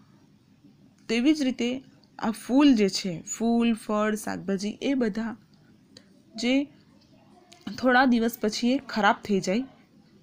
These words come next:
અને એ ઉપયોગમાં ન લઈ શકાય, એટલે કે એની જે સમય મર્યાદા જે છે એ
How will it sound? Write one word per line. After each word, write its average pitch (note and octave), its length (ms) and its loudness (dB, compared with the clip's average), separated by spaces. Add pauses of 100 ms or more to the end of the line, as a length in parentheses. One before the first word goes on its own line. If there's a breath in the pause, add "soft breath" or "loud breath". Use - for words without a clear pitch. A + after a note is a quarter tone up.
(920)
અને A3+ 280 2
એ A#3+ 40 2
ઉપયોગમાં G#3 600 0 (220)
ન C4 140 4
લઈ G3 200 6
શકાય, E3 500 -10 (380)
એટલે G#3+ 200 -2
કે B3 280 2
એની A#3 420 2
જે D4+ 320 -2 (360 loud breath)
સમય A#3 340 0
મર્યાદા G#3+ 460 0
જે A3 160 0
છે A3 140 -6
એ A3+ 320 -2